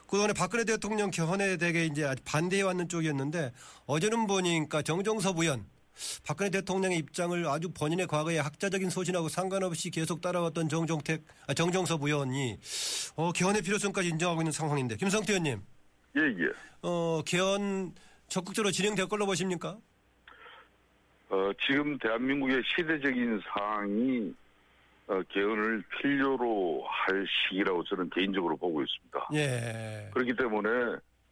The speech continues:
Speaker 2: 뭐, 대통령 때문에 개헌 논의를 우리 국회가, 뭐, 이렇게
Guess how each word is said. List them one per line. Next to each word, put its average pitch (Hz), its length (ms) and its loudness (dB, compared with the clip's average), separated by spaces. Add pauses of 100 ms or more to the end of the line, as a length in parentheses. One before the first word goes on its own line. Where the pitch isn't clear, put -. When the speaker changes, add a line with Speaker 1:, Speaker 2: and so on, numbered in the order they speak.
(280)
Speaker 2:
뭐, 113 400 0 (920)
대통령 180 720 0
때문에 120 760 0
개헌 110 460 0
논의를 92 540 0
우리 87 260 0
국회가, 85 1040 -2 (460)
뭐, 85 260 0 (880)
이렇게 90 460 0